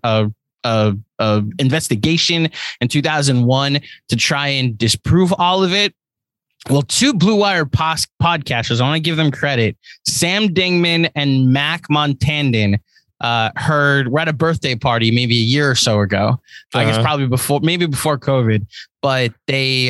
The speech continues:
Speaker 1: heard from people working, um, in the police, the Baltimore Police Department at the time, that yes, this is absolutely true. And Blue Wire put some money behind it. And now there's a podcast on Blue Wire called The Rumor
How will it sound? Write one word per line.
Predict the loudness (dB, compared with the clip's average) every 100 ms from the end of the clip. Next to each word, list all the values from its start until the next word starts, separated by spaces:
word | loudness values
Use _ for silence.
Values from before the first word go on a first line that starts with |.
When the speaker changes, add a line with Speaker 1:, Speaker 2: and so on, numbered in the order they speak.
| -2
Speaker 1:
heard | 0 0 0 -2
from | -2 0 0 0 0
people | -2 -2 -2 0
working, | 0 -2 -4 0 0 0 -4 -2
um, | 0 2 0 0
in | 0
the | 0
police, | 2 2 2 0 -2
the | -2
Baltimore | -2 -2 -2 -2
Police | 0 0 0
Department | -2 -2 0 2 2 0 -6 -20 -14 -8
at | -6 -6
the |
time, | -4 -2 -2 -2 -4 -8 _ _ _ -4
that | -2 -2 -4
yes, | -4 -4 0
this | 2
is | 2 0
absolutely | -4 -2 0 2 2 0
true. | 0 0 2 2 0 -4 -12 -18 -8
And | -4 0
Blue | 2 2
Wire | 2 0 -2
put | -2 0
some | 0
money | 0 0
behind | -2 -2 0 0
it. | 0
And | 0
now | 0
there's | 0 -2
a | -2
podcast | -2 -2 -4 -4 -4 -4 -4
on | -2 -2
Blue | 2 2 4
Wire | 2 0 0 -2
called | -2 -2 0
The | -2
Rumor | 0 2 2 2 2